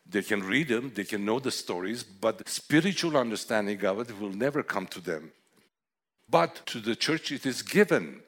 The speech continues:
That's the purpose of all the ministries that Jesus appointed for the church. Two weeks ago, Sam was talking about, in his message, about Mount Moriah.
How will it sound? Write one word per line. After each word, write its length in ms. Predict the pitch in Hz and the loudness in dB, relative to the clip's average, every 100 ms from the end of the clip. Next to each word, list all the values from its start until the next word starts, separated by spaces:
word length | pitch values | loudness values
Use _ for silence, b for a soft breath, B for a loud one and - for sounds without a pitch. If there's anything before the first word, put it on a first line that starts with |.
| - | 0
That's 260 | 147 151 - | 2 4 0
the 120 | 139 | -2
purpose 400 | - 127 120 107 | -2 -2 -2 -2
of 160 | 104 - | -2 0
all 200 | 151 175 | 0 2
the 140 | 117 | 2
ministries 520 | 104 101 90 107 101 | 2 0 -2 -8 -8
that 180 | 101 90 | -6 -6
Jesus 380 | 101 92 98 - | -6 -8 -10 -12
appointed 560 | - 98 101 101 92 87 | -14 -8 -6 -6 -10 -14
for 180 | - 90 | -10 -10
the 100 | 87 | -8
church. 440 | - 85 73 - b b b b b _ _ _ - | -10 -10 -12 -18 b b b b b _ _ _ -2
Two 160 | 151 | 2
weeks 300 | 180 165 - | 4 2 0
ago, 200 | 135 135 | 0 0
Sam 320 | 131 135 131 123 | 2 2 2 2
was 160 | 104 | -2
talking 340 | - 117 - 98 | 0 0 2 -2
about, 460 | 90 87 113 - - _ - | 2 2 2 -4 -18 _ -6
in 100 | 95 | -4
his 220 | 92 82 | -4 -4
message, 540 | 90 - 98 113 - - | -6 -2 -4 -4 -8 -6
about 320 | 92 98 - | 0 0 0
Mount 460 | 87 95 113 113 87 | -2 0 0 -4 -6
Moriah. 680 | 90 92 92 87 76 71 | -2 0 2 2 -2 -8